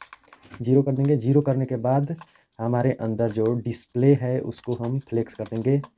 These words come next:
क्योंकि हमको उस text को center में लाना है। So हम तो display flex कर दिए। उसके बाद से center में लाने के लिए justify content, justify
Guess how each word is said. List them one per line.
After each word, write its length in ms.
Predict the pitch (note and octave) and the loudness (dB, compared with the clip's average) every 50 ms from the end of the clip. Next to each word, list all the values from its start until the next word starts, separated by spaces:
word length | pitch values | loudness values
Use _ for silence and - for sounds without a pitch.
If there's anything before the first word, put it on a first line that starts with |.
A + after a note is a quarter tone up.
| _ _ _ _ _ _ _ | _ _ _ _ _ _ _
क्योंकि 360 | _ C3+ C3+ C3 - A2 A2 A2 | _ -2 -2 -2 -2 -6 -6 -4
हमको 320 | A#2 A#2+ A#2+ - B2+ B2+ | -4 -4 -4 -2 -4 -4
उस 200 | C3 - - _ | -4 -6 -2 _
text 220 | D3 C#3 C#3 - | 0 0 0 -4
को 100 | - - | -6 -8
center 280 | C3 - C#3 C3 C#3 B2+ | -2 -2 0 0 2 2
में 80 | B2+ A2+ | 2 0
लाना 180 | G#2+ G#2 G#2 | 0 0 -2
है। 220 | F#2+ G2 G2+ - _ _ _ _ _ _ _ - - | -4 -6 -8 -10 _ _ _ _ _ _ _ -6 -2
So 240 | C3+ C3+ C#3 B2+ A2+ | 2 2 2 2 2
हम 80 | B2 | 0
तो 80 | A#2 B2 | -2 -2
display 300 | A#2 A2+ - - B2+ C3 | -4 -4 -4 -2 -2 0
flex 240 | - - C3 B2+ - | 0 0 0 -2 0
कर 140 | - C3 A#2+ | -2 -2 0
दिए। 160 | A#2 B2 A#2+ | 0 0 0
उसके 240 | B2 B2+ - D3 C3+ | 0 0 0 2 2
बाद 120 | C#3 B2+ | 2 2
से 260 | - - C#3+ D#3+ D3+ D#3 - _ _ _ | 2 2 0 0 0 -2 -8 _ _ _
center 180 | - B2 B2 C#3+ | -6 -4 0 0
में 80 | C#3+ C3+ | 2 2
लाने 180 | C3+ C#3 C#3 | 2 0 0
के 80 | - C#3+ | 0 0
लिए 80 | C#3+ | -2
justify 540 | B2 A#2+ - - A#2+ A#2+ - B2+ B2 C3 C3+ | -2 -4 -6 -8 -10 -8 -4 -2 0 0 0
content, 500 | B2+ A#2+ A2+ - A2+ A#2 B2+ C3 C3 D3+ - _ _ _ _ _ _ _ _ _ - | -2 -2 -4 -4 -4 -4 -4 -4 -6 -10 -14 _ _ _ _ _ _ _ _ _ -16
justify 880 | A2+ G#2 - G#2 - - - G#2+ G#2+ - - A2+ A2 A2+ A2+ A#2 B2+ | -16 -14 -14 -18 -14 -12 -12 -12 -12 -14 -12 -8 -6 -4 -4 -2 -2